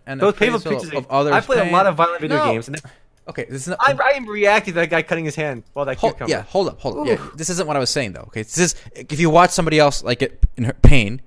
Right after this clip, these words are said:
Speaker 1: you're gonna, like, you know, like, like, "Whoa, that guy's in pain." Like, that's obviously true.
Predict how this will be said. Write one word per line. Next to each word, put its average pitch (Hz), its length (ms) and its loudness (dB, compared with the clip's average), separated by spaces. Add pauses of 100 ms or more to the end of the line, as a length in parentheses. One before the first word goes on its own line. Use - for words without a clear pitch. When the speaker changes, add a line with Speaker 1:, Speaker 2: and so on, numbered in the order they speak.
(100)
Speaker 1:
you're 151 160 4
gonna, 147 180 4
like, 123 300 0
you 131 80 -6
know, - 80 -10 (400)
like, 113 120 -8
like, 107 140 -8
"Whoa, 110 300 0
that 110 100 -4
guy's 110 140 -2
in 98 80 -8
pain." 104 300 2 (100)
Like, 123 200 -6 (280)
that's 156 180 4
obviously 131 380 0
true. 110 340 -2